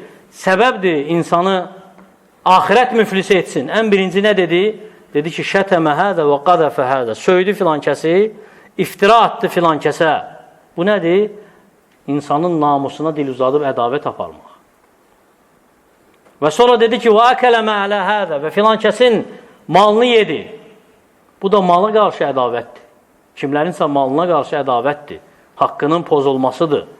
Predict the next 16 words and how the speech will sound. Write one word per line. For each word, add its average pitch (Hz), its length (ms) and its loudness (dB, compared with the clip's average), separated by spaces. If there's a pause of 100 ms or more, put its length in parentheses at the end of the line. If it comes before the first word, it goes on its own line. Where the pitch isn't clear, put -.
(360)
"Və 143 80 0 (100)
səfəkə 180 400 0
dəmə 170 280 2 (100)
həzə 156 340 0
və 135 140 2
darabə 139 440 0
həzə." 123 240 -4
Filan 170 300 -2
kəsin 175 460 -2 (760)
qanını 190 420 4
axıtdı 160 520 -2 (500)
və 139 60 0
ya 180 100 4
filan 196 280 0
kəsi 196 260 0
vurdu. 202 680 0